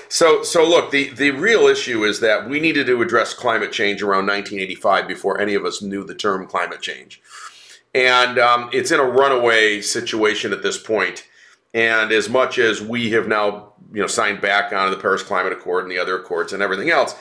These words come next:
the truth is, is when you look at every country who signed up for all those accords now multiple times, Kyoto, Paris, others,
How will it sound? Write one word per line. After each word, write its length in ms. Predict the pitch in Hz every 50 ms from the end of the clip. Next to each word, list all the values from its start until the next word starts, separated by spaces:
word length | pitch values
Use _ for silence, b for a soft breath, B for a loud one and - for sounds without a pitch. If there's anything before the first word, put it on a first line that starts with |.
| B B B B B B
the 140 | 123 127 135
truth 420 | 131 - - 214 226 247 - -
is, 500 | 139 113 98 92 92 90 95 92 - -
is 500 | 104 107 104 104 104 101 95 95 - B B B B B B B
when 260 | - 123 135 135 127
you 180 | 123 123 123 123
look 340 | 120 120 139 160 165 - 143
at 200 | 123 113 - -
every 340 | 139 147 165 165 180 196 190
country 440 | 196 - 156 143 139 - 127 98 85
who 140 | 98 123 120
signed 420 | 123 - 139 120 123 127 123 117
up 440 | 123 107 85 - - - - _ _ _ _ _ _
for 260 | - - 117 113 117
all 200 | 131 139 147 156
those 200 | 156 156 143 131
accords 440 | 143 - - 117 107 98 95 95 95
now 160 | 113 110 107
multiple 480 | 104 117 123 127 127 - 117 135 131 123
times, 420 | - 117 101 92 85 82 - - b b b b b b b b b b _ _ _ _ -
Kyoto, 400 | - 156 151 147 135 127 123 120
Paris, 400 | - 135 120 117 117 107 - 113
others, 300 | 113 110 107 101 95